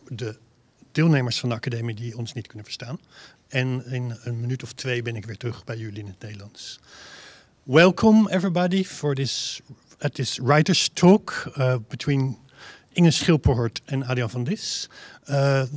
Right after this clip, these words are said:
for the ones who don't understand Dutch,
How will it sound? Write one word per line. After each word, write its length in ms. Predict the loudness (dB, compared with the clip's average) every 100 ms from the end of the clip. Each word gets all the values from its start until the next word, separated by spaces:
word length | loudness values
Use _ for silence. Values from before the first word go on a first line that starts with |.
| -12 _
for 280 | 0 2
the 120 | 4 6
ones 520 | 8 8 6 0 -2
who 200 | -2 -2
don't 500 | 0 0 2 0 -6
understand 680 | -6 -4 -4 -4 -4 -4 -10 -8
Dutch, 540 | -4 -4 -4 -6 -8